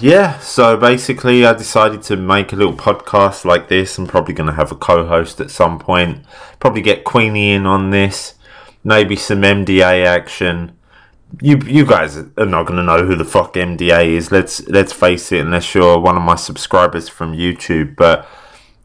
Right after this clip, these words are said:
yeah, I'm gonna be talking shit in this podcast.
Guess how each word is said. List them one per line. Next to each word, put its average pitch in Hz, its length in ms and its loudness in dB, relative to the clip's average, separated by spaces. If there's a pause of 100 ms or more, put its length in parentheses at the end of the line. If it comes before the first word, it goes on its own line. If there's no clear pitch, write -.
yeah, 120 260 4
I'm 104 200 -2
gonna 101 220 -2
be 104 160 -2
talking 107 420 -2
shit - 480 2
in 110 140 0
this 104 180 0
podcast. - 880 0